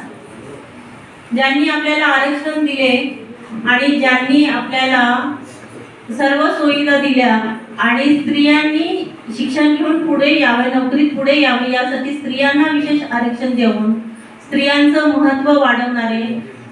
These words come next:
राजर्षी शाहू महाराज, ज्यांनी आपल्याला भारतीय संविधान दिलं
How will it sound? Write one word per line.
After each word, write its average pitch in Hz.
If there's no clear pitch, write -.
राजर्षी 233
शाहू 233
महाराज, 220
ज्यांनी 269
आपल्याला 277
भारतीय 269
संविधान 269
दिलं 226